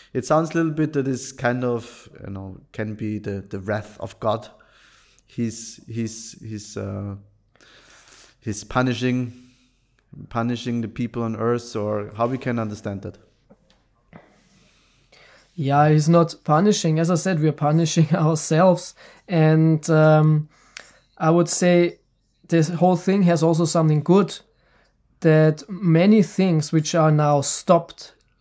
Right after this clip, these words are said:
Speaker 2: are anyway a waste of time. And as spiritual living entities and material bodies,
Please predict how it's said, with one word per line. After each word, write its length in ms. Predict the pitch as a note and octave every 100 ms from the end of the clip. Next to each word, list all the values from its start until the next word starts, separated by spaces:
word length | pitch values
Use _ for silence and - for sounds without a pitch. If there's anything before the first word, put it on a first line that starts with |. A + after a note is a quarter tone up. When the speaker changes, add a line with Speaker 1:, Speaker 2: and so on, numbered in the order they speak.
| -
Speaker 2:
are 200 | D#3 D3
anyway 400 | E3 G3 F#3 D3
a 80 | C3+
waste 320 | C#3+ C3+ -
of 160 | C3+ -
time. 380 | B2+ B2 D3 D3+ _ _ _ _ _ _ -
And 340 | D#3 D3+ D3+
as 180 | D#3+ D#3
spiritual 560 | - - F3+ F#3+ F#3 D#3+
living 260 | D#3 D3+
entities 580 | E3+ F3+ D#3+ E3 E3+ E3
and 240 | D3+ D3
material 460 | C#3+ C#3 G3 E3+ D3
bodies, 580 | C#3+ D3+ C#3+ D#3+ -